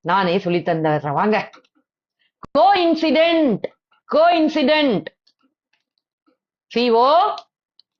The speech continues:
ஐ என் சி ஐ டி இ என் சி இ. எதிர்ச்சியாக, தற்செயல் அப்படின்னு ஏதாவது ஒண்ணு சொல்றாங்கன்னு வச்சுக்கோங்களேன்,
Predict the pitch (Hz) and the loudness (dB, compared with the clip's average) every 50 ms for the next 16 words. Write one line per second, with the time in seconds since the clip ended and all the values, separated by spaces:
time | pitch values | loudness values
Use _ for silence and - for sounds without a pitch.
0 | _ _ _ _ _ _ 147 170 196 220 254 269 277 277 262 247 247 254 277 311 | _ _ _ _ _ _ -4 -2 0 0 0 0 0 0 0 0 0 2 2 2
1 | 359 392 415 392 - _ _ _ _ _ _ _ _ _ _ _ _ _ _ _ | 2 0 0 -2 -4 _ _ _ _ _ _ _ _ _ _ _ _ _ _ _
2 | _ - 233 233 247 262 262 - - - 214 226 247 277 302 349 392 415 - - | _ -6 -2 -2 0 0 -2 -2 -2 -2 0 2 2 2 2 0 0 -2 -4 -8
3 | - _ _ _ _ _ _ _ _ _ _ _ 147 233 240 262 277 277 262 247 | -18 _ _ _ _ _ _ _ _ _ _ _ -2 0 2 2 2 2 2 2
4 | 254 269 302 339 381 415 440 427 427 - _ _ _ _ _ _ _ _ _ _ | 2 2 2 2 2 0 0 -2 -4 -10 _ _ _ _ _ _ _ _ _ _
5 | 151 160 175 196 226 247 262 285 302 294 - - 262 269 285 320 359 403 415 427 | -6 -4 -2 0 0 2 2 2 2 0 0 -2 -2 0 0 2 2 2 2 0
6 | 403 415 - _ _ _ _ _ _ - 151 175 208 233 254 254 254 247 240 220 | -2 -4 -10 _ _ _ _ _ _ -8 -4 -2 -2 0 0 0 0 0 0 0
7 | 190 160 131 123 - - _ _ _ _ _ _ _ _ _ _ _ _ _ _ | 0 -2 -2 -4 -8 -16 _ _ _ _ _ _ _ _ _ _ _ _ _ _
8 | _ _ - 165 180 180 220 214 214 - 240 226 220 208 185 214 226 240 247 247 | _ _ -4 -2 0 0 0 -2 -2 -2 0 0 0 0 2 2 2 2 2 2
9 | 247 226 196 160 131 117 - - _ _ _ _ _ _ _ _ _ 202 208 - | 2 2 2 0 0 -2 -4 -8 _ _ _ _ _ _ _ _ _ -2 -2 -2
10 | - - 254 233 233 233 247 262 277 277 277 254 220 175 135 - - - - 147 | -2 0 0 2 2 2 2 2 2 2 2 2 2 0 -2 -4 -6 -6 -6 -4
11 | 147 156 175 185 214 240 247 226 208 196 202 214 226 233 247 240 226 214 - 220 | -2 -2 0 0 0 0 0 0 0 2 2 2 2 2 0 0 0 0 0 0
12 | 214 214 226 233 226 220 220 247 262 254 196 185 240 202 220 214 208 208 214 233 | 0 2 2 0 0 0 0 0 0 0 -2 -2 -2 -2 0 0 0 0 0 0
13 | 262 285 277 254 214 170 143 | 0 0 0 -2 -2 -4 -4